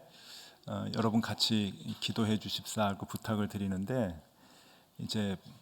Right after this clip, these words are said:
막 애들 표정을 보고 웃으세요. 이게, 이렇게 눈 뜨고 기도하시는 것 같아요. <laughs> 다 보고 계시는 거죠. 요 아이들 세례 받을 때 표정을 보는 게 참 재미있습니다. 좀 기쁘기도 하고요.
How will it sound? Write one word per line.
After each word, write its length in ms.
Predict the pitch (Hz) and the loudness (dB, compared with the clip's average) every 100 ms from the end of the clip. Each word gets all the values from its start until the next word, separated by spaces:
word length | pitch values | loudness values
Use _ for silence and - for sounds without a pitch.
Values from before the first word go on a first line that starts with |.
| - | -12
막 300 | 107 117 - - | -2 -2 -2 2
애들 240 | 123 120 | 4 6
표정을 400 | - 120 151 139 | 12 12 12 6
보고 220 | 117 110 110 | 6 6 6
웃으세요. 760 | 104 - 107 107 95 127 180 - 101 | 6 2 2 2 4 4 4 -2 -8
이게, 240 | 95 92 90 135 - _ | -4 -4 -6 -12 -14 _
이렇게 180 | - - | -8 -4
눈 200 | 98 113 | 2 4
뜨고 200 | 113 120 | 6 4
기도하시는 540 | 110 113 110 107 117 98 | 6 6 6 6 4 4
것 80 | |
같아요. 460 | 107 - - 104 101 | 6 6 6 0 6
<laughs> 680 | 123 - 104 196 214 175 - | 4 4 -2 2 4 4 6
다 120 | 117 | 6
보고 260 | 117 117 104 | 8 6 6
계시는 400 | 104 - 98 98 | 4 2 0 0
거죠. 280 | 92 92 - - - - - | -6 -8 -10 -14 -14 -12 2
요 160 | 127 127 | 8 10
아이들 500 | 113 120 127 123 120 | 12 10 8 8 8
세례 240 | 139 127 | 6 4
받을 320 | 117 113 113 | 6 6 6
때 440 | 107 117 110 107 101 - | 2 4 4 4 2 -4
표정을 380 | 127 135 120 113 | -2 4 6 6
보는 360 | 113 107 104 | 4 2 2
게 320 | 117 123 110 - - | 4 2 2 -4 -12
참 140 | - 131 | -4 0
재미있습니다. 920 | - 101 127 120 - 101 90 90 87 - | 0 4 4 4 2 2 2 -6 -8 -12
좀 160 | - 98 | -8 -6
기쁘기도 540 | - - 110 98 98 | -6 -4 -2 0 -2
하고요. 580 | 98 110 104 92 110 | -4 -4 -4 -4 -4